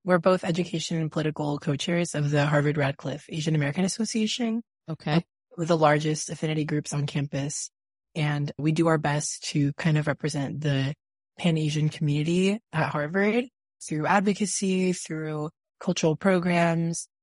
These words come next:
Speaker 1: through social events.
Speaker 2: That's great. And today was a big day.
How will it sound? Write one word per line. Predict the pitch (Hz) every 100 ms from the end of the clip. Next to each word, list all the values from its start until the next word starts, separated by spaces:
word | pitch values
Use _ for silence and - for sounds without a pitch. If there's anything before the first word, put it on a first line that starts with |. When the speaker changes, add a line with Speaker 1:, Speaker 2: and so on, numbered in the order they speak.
| _ -
Speaker 1:
through | 165
social | 156 156 151 160
events. | 151 151 151 151 - - - _ _ _ _ _ _ _ _ _
Speaker 2:
That's | - 160
great. | - - - - _ _ _ _ -
And | 160 156 - -
today | - 190
was | 180 160
a |
big | 151 151 147 -
day. | 139 139 135 139